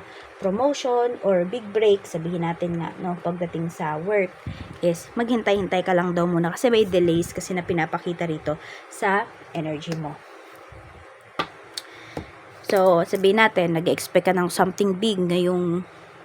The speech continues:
ah, fifteen days na to. Pwedeng hindi mo pa siya makuha. Pwedeng after fifteen days pa. Tignan natin ano ba yung paparating. Spirit guide, paparating po.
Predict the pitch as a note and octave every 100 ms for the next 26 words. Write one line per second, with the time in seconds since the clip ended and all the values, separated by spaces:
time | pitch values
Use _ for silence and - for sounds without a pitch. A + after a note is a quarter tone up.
0 | - F#3 E3+ F3+ F#3 G3 F#3+ F3 F#3 G#3
1 | G3 F3+ A3 A3+ G3+ F#3 F#3+ E3+ F3 F3+
2 | F3 - - - - - - F3+ - E3+
3 | E3+ D3+ D3+ D#3+ F3 - F#3+ F3+ - F#3
4 | E3+ E3 - - E3+ D3+ D3+ D3+ - -
5 | D3 - - - - - - - - -
6 | G#3+ A#3 A#3 G#3+ A3 A3+ G#3 G#3 G3 G3+
7 | G3 G3+ G3 F#3 F#3 F3 G#3 A3 B3+ -
8 | - G#3 G#3 - - G3+ A#3 C4+ B3 -
9 | G#3 G3+ G#3+ G3+ F#3+ F#3 G3